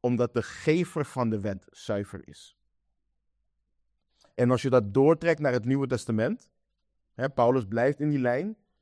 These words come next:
wanneer hij aan Timotheus schrijft in één Timotheus één vers acht, "Maar wij weten dat de wet goed is,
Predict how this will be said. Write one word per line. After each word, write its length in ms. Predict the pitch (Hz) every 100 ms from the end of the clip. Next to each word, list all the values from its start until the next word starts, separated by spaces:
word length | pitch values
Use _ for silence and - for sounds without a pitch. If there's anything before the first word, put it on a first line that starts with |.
| _ _
wanneer 340 | 113 120 123
hij 300 | 117 120 - _
aan 200 | 113 113
Timotheus 500 | 120 113 139 151 139
schrijft 320 | 107 98 -
in 100 | 104
één 200 | 110 120
Timotheus 460 | 127 117 113 113 104
één 200 | 113 110
vers 260 | 107 101
acht, 400 | - 135 139 - _ _ _ _
"Maar 240 | 113 117
wij 240 | 110 110 104
weten 640 | 120 143 175 180 180 196
dat 180 | 139 127
de 160 | 113 101
wet 320 | 127 131 - _ _ _
goed 500 | - 151 - 196 90
is, 400 | 87 - -